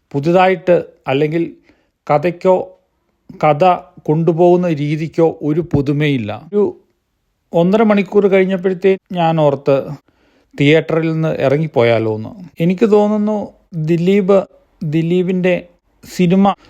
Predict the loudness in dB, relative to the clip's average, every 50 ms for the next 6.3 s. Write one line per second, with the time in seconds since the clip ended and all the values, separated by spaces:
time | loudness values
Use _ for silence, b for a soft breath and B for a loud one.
0 | b b _ -4 0 2 2 2 0 0 0 2 2 2 2 2 0 0 0 0
1 | 0 2 0 0 0 0 -2 -2 -2 -2 -4 -4 -6 -6 -6 -4 -4 -4 -2 0
2 | 0 0 0 0 -2 -4 -4 -2 -2 -2 -4 -2 -2 -2 -2 -4 -4 -6 -4 -4
3 | -4 -4 -2 -2 -2 -2 -4 -6 -10 -12 -10 -10 -10 -4 -2 -2 0 0 0 0
4 | 0 0 -2 -2 -6 -10 -12 -12 -12 -12 -12 -12 -8 -4 -2 -2 0 2 2 2
5 | 2 0 -2 -10 _ _ _ _ _ _ _ _ _ _ -4 -2 2 2 2 2
6 | 0 0 0 2 2 2